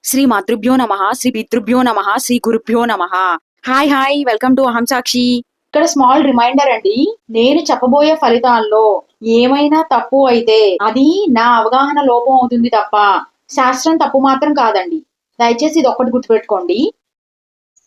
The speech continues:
హలో ఎవ్రీవన్, మీనరాశి వారికి జన్మశని జరుగుతుంది. ఇప్పుడు మీ రాశిలో శని వక్రించడం వల్ల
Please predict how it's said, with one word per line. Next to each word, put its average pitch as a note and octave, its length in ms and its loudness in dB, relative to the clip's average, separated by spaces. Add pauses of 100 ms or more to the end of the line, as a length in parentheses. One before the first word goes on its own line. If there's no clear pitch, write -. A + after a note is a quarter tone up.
(140)
హలో A#3+ 260 2
ఎవ్రీవన్, F#3+ 560 2 (440)
మీనరాశి C4+ 680 4
వారికి B3 500 2
జన్మశని B3+ 560 4
జరుగుతుంది. G#3 720 2 (500)
ఇప్పుడు C#4 320 4
మీ A#3 300 6
రాశిలో A3+ 680 2
శని C4 460 2
వక్రించడం A#3+ 680 2
వల్ల F#3 300 2